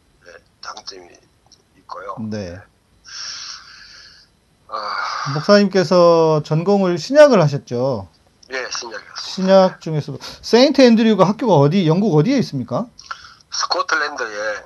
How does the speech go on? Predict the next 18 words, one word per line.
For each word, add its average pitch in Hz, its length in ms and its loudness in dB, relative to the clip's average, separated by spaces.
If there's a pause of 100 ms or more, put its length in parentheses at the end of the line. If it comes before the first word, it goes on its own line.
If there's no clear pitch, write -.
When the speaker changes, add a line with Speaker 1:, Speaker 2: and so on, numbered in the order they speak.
Speaker 2:
스코틀랜드에. 123 800 -6
Speaker 1:
예, 104 340 -8
Speaker 2:
예. 98 40 -8
Speaker 1:
스코틀랜드 135 640 -6 (340)
북부 - 520 -16
옛날에 139 400 -6
이제 123 160 -10 (380)
존 131 280 -2
락스가 120 600 -2 (100)
Speaker 2:
예. 139 260 -4 (480)
Speaker 1:
거기서 - 400 -10
맨 98 180 -14
처음에 110 260 -12
종교, - 340 -16 (260)
종교 135 420 -10
교육을 127 300 -12
시작한 - 360 -16
곳이죠. - 420 -18